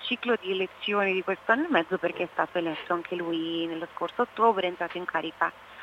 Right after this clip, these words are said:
a marzo, quindi è un presidente nuovo, con un governo che sta iniziando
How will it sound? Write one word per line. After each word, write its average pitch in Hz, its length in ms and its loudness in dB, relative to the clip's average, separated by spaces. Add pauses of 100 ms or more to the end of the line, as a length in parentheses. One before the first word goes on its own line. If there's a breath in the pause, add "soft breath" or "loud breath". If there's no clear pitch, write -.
a 190 120 4
marzo, 185 640 2
quindi 170 240 -4
è - 20 0
un 160 80 -4
presidente 165 500 -6
nuovo, 196 520 6 (520 loud breath)
con 165 140 -6
un 165 100 -2
governo 170 380 2
che - 160 -12
sta 190 120 4
iniziando 175 840 0